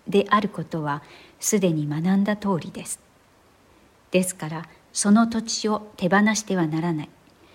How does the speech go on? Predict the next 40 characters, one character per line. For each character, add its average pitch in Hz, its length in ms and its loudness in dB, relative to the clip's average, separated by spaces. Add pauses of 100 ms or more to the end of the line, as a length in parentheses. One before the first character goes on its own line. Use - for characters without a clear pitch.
(180)
た 175 140 -4
と 190 160 6
え 185 80 8
手 190 120 4
放 220 260 8
す 220 160 -2
よ 202 100 6
う 190 40 6
な 160 120 4
こ 170 100 -4
と 196 160 0
が 160 200 0
あ 190 40 0
っ 185 40 -4
て - 200 -8
も、 160 220 -4 (240)
本 262 260 10
人 156 220 2
に 151 120 -2
代 160 140 -8
わ 175 120 -2
っ 180 40 -8
て 175 320 -6 (260)
親 240 340 8
類 262 180 6
の 254 120 10
者 240 240 2
が 160 140 -4
そ - 160 -2
れ 185 100 8
を 185 60 6
買 185 220 0
い 214 40 4
戻 220 240 4
す 214 180 -4
よ 180 140 2
う 160 40 2
に 170 160 0
と - 240 -10 (320)
律 170 180 -4